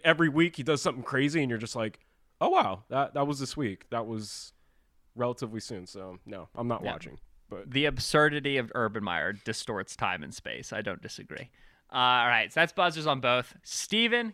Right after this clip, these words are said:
Speaker 2: Kalen, five games left. What would we like?
Speaker 1: Um, let's go with Houston versus Indianapolis.
Speaker 2: All right, so this was the most difficult one of the week. This is a ten-point line for a,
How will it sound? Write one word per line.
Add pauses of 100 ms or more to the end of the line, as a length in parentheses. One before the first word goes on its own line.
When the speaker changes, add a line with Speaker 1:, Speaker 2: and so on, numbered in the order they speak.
Speaker 2:
Kalen,
five
games
left.
What
would
we
like? (1000)
Speaker 1:
Um,
let's
go
with
Houston (300)
versus
Indianapolis. (460)
Speaker 2:
All
right, (120)
so (120)
this
was
the
most
difficult
one
of
the
week.
This
is
a
ten-point
line
for
a,